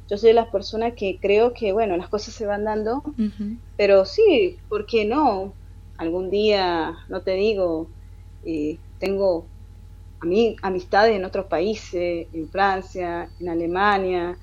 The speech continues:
Speaker 1: en Estados Unidos, y bueno, qué sé yo, todavía está esa, como que esa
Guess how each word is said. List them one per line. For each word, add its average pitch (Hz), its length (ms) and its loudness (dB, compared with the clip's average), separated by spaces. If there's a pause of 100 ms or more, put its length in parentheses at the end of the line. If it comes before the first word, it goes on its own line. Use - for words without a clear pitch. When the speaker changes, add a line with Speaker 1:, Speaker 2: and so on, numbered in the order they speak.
(560)
Speaker 1:
en 170 380 0
Estados 208 420 2
Unidos, 240 500 4
y 170 320 -2 (680)
bueno, 180 540 0 (300)
qué 196 100 -2
sé 202 180 -2
yo, 220 160 4
todavía 196 300 6
está 220 220 6
esa, 208 540 2
como 180 320 -4
que 185 200 0
esa 190 640 -6